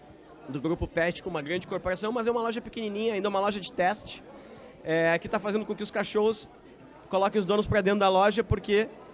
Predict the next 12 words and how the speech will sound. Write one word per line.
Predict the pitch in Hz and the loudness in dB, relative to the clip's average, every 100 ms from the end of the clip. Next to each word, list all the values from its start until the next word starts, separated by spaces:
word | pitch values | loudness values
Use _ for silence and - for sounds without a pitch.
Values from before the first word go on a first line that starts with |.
| - | -8
a | - | -6
cada | - 220 220 | 0 2 2
entrada | 226 208 196 202 214 | 2 4 4 4 2
na | 202 | 4
loja, | 196 202 214 226 - - - - | 6 6 4 0 -6 -12 -20 -14
o | 170 | -4
cachorro | 185 - 202 | -2 0 0
recebe, | 196 185 196 180 175 175 - - 180 | 0 0 2 2 2 -2 -6 -4 0
em | 185 | 2
pri-, | 190 165 - 180 - | 0 -2 -2 -4 4
antes | 202 262 220 | 4 4 0
do, | 190 170 202 185 180 | -6 0 0 0 -6